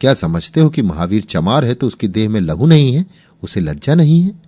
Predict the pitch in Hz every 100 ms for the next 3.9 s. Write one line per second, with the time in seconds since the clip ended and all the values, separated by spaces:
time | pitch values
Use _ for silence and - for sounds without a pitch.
0 | _ 85 - 120 98 87 98 139 127 80
1 | 76 98 147 131 80 92 156 - _ _
2 | _ _ _ 73 85 104 82 80 127 98
3 | 90 90 80 73 71 60 62 62 58